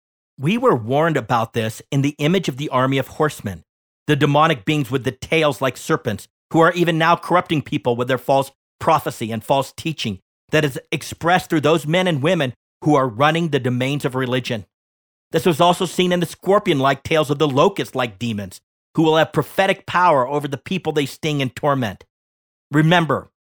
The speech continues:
behind the leaders of humanity are the spiritual rulers. Second Corinthians eleven, thirteen through fifteen.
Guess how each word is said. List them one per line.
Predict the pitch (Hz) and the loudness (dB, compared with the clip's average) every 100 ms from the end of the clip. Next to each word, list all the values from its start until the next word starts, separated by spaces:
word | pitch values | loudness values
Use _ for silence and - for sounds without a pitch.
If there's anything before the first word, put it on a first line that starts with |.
| _ _ - | _ _ -4
behind | 135 - 151 185 208 | -4 0 2 2 2
the | 214 | 0
leaders | 196 202 175 | 0 2 2
of | 160 - | 2 0
humanity | 170 156 165 151 123 123 _ _ | -2 0 0 0 -4 -8 _ _
are | 165 165 139 | 4 6 4
the | 117 120 | 2 -6
spiritual | - 131 123 - 131 | -4 -2 0 -2 -4
rulers. | 113 123 113 101 92 - _ _ _ _ _ _ _ | -4 -4 -2 -6 -10 -16 _ _ _ _ _ _ _
Second | 180 - 143 | -2 -2 -4
Corinthians | - 156 143 123 | -2 -2 -2 -4
eleven, | 127 131 120 107 - | -2 0 0 -2 -4
thirteen | 131 127 135 | -4 -4 -8
through | 123 120 | -6 -8
fifteen. | - 120 - 127 107 | -6 -6 -6 -8 -8